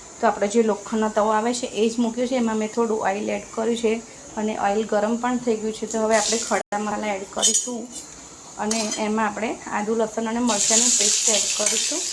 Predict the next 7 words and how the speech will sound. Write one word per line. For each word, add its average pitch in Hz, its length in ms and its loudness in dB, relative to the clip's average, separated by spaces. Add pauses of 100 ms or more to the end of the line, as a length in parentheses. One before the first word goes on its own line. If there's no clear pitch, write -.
(280)
તો 226 100 0
હવે 214 120 0
એને 214 200 4
સરસ 220 420 4
આપણે 226 240 4 (300)
મિક્સ 226 260 6 (160)
કરીશું. 208 440 6